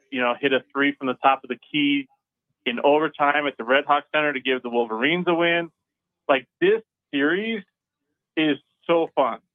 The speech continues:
It, it's so entertaining, and it's been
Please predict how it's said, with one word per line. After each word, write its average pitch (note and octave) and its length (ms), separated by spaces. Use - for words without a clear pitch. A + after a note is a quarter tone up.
It, C#3+ 200
it's D#3 180
so F3+ 300
entertaining, C#3+ 840
and D#3 100
it's D3 120
been E3 180